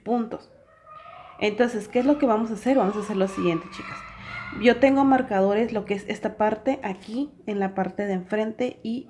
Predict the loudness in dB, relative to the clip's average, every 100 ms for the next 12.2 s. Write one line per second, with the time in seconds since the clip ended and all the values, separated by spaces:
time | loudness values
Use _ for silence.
0 | -6 -4 -2 -2 -4 -4 -4 -2 0 2
1 | 0 -2 -6 -16 _ -10 -10 -10 -16 _
2 | -20 -20 -20 -6 0 8 8 8 6 4
3 | 4 0 0 0 2 0 2 2 4 2
4 | 2 0 2 2 2 -2 -2 -4 -6 -10
5 | -6 -4 -4 -6 -4 -2 -2 -2 -2 -2
6 | -4 -2 0 2 4 2 0 -4 -2 0
7 | 0 -2 -2 2 4 4 2 -2 -20 _
8 | _ 4 4 4 0 0 -2 -18 -20 _
9 | _ -20 _ _ _ _ _ _ -20 -2
10 | 2 2 0 -6 -4 0 0 -2 -2 -2
11 | -4 _ 2 4 6 4 2 -2 0 0
12 | 0